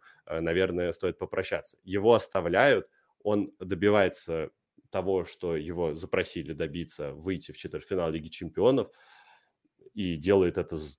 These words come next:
ну, на мой взгляд, достаточно хорошо. Челси выглядел в обоих матчах, э, достаточно бодро, интересно, и главное, что там была тренерская мысль, были там классные треугольники на левом фланге разыгрывались.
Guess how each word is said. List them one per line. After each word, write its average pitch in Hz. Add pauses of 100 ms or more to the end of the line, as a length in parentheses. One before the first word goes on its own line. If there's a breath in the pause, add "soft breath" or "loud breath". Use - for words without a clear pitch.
(100)
ну, 82
на 73
мой 80
взгляд, 78
достаточно -
хорошо. 101
Челси 87
выглядел 76 (120)
в 85
обоих 85
матчах, 82
э, 78
достаточно 80
бодро, 92
интересно, 87
и 78
главное, 85
что 78
там 78
была 95
тренерская 80
мысль, 98
были 76
там 71
классные 85
треугольники 87
на 82
левом 85
фланге 78
разыгрывались. 78